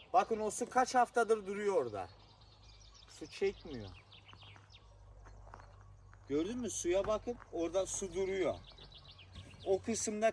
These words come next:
clay olmuş. Çekmiyor. Tabii ki biraz su kaybetti. Çünkü hava sıcak.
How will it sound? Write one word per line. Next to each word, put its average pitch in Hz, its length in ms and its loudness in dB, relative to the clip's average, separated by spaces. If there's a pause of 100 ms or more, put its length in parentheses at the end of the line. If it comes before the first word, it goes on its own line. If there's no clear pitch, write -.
clay 202 240 4
olmuş. 156 360 0
Çekmiyor. 185 640 -2 (180)
Tabii 202 240 2
ki 156 120 -10
biraz 165 240 4
su - 200 -6
kaybetti. 139 560 0
Çünkü 139 280 -8
hava 139 240 0
sıcak. 147 440 -4